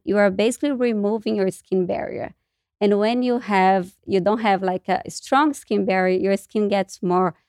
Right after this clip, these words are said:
exposed, it gets more sensitive to sunlight. So that's why when you use a lot of retinol, your skin gets more sensitive. So I think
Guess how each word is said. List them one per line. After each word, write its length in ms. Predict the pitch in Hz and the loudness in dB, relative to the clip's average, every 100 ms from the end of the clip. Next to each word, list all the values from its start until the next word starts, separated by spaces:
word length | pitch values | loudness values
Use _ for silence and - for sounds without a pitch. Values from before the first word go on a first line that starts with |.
| _ | _
exposed, 760 | - 196 - - 220 208 214 190 | -4 -4 -6 -2 2 4 2 0
it 60 | 185 | 0
gets 260 | 185 180 | 0 2
more 120 | 190 180 | 0 0
sensitive 640 | - 196 196 202 196 185 | 2 2 2 0 -2 -2
to 120 | - | -4
sunlight. 680 | 196 - 190 185 185 180 185 - _ _ _ _ - | -10 2 4 6 4 2 0 -6 _ _ _ _ -8
So 60 | |
that's 260 | 185 208 - | -2 -2 0
why 300 | 196 185 190 | 2 4 4
when 240 | 185 185 | 2 2
you 100 | 180 | 2
use 320 | 185 190 190 | 2 2 2
a 60 | 180 | 2
lot 160 | 180 180 | 2 2
of 100 | - | 2
retinol, 480 | 214 247 220 196 196 | 4 4 4 4 4
your 120 | 185 | 2
skin 300 | - 196 185 | 0 2 4
gets 320 | 180 175 - | 2 -2 -6
more 260 | - 180 175 | -2 0 0
sensitive. 760 | - 240 233 233 - 208 202 - _ _ _ _ | -2 -2 -2 -2 -2 -2 -2 -10 _ _ _ _
So 100 | - | 2
I 100 | 220 | 2
think 300 | 220 277 262 | 4 2 0